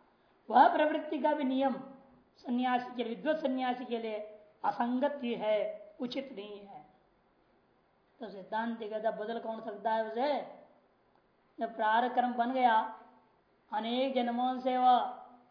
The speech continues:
अभ्यास किया हुआ है, सात घर में भिक्षा लेना इत्यादि, उसका प्रारब्ध कर्म बन गया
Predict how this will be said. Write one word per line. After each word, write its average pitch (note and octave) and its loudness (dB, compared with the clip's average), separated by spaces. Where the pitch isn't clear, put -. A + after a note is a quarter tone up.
अभ्यास A#3 0
किया A#3+ 4
हुआ B3 8
है, A#3+ 8
सात A#3+ -2
घर A#3 -2
में A3+ -4
भिक्षा A#3 -2
लेना A3+ -4
इत्यादि, A#3 0
उसका C4+ 2
प्रारब्ध B3+ 6
कर्म C#4 4
बन B3+ 2
गया C4+ 8